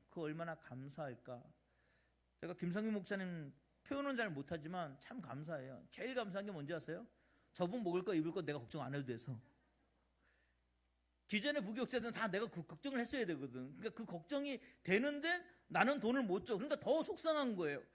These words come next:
그럼 전화 먼저 항상 그래. 김성규 목사한테 한 번도 그 얘기, "혹시 밥 먹었어요?" 그 얘기 안 해봤어요. 알아서 먹을 거니까. 저분은 그냥 일부러 안 먹으면 안 먹었지 돈이 없어서 안 먹을 리는 없을 테니까.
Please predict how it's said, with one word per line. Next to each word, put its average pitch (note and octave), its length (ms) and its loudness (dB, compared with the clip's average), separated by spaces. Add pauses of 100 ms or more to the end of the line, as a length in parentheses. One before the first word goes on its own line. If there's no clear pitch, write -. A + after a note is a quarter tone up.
(300)
그럼 C#4 160 -2
전화 A3+ 300 2
먼저 C4+ 240 4
항상 B3+ 340 0
그래. F#3 140 -2
김성규 C#4 320 0
목사한테 C#4+ 300 0
한 F#4 180 -8
번도 F#4 180 0
그 A3+ 80 2
얘기, E3 160 2 (200)
"혹시 A3 160 -6
밥 D3+ 160 -4
먹었어요?" A3 440 2
그 G#3 120 2
얘기 A3 140 2
안 D3+ 120 2
해봤어요. D#3 400 -2
알아서 G3+ 280 -2
먹을 G3 280 -4 (180)
거니까. B2 420 -8 (840)
저분은 B3 340 2 (420)
그냥 A#3+ 220 2
일부러 B3 360 8
안 A#3+ 120 8
먹으면 A3+ 260 6
안 E3+ 100 0
먹었지 F#3 560 -2
돈이 A3+ 200 0
없어서 B3 260 -2
안 D#3+ 120 -2
먹을 F#3 160 0
리는 G#3+ 160 -2
없을 G3 240 -8
테니까. B2 640 4